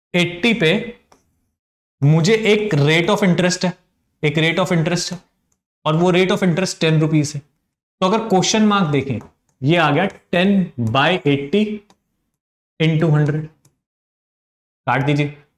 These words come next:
one by eight, one by eight, ट्वेल्व पॉइंट फ़ाइव परसेंट। मतलब ये इंसान जो सेकेंडरी मार्केट में मुझसे अस्सी रुपए का बॉन्ड खरीद रहा है,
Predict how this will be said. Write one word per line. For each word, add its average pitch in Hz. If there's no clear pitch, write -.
one 131
by 143
eight, 147
one 123
by 131
eight, 139
ट्वेल्व 151
पॉइंट 156
फ़ाइव 110
परसेंट। -
मतलब 180
ये 185
इंसान 190
जो 214
सेकेंडरी 175
मार्केट 165
में 185
मुझसे 160
अस्सी 269
रुपए 214
का 220
बॉन्ड 190
खरीद 170
रहा 190
है, 175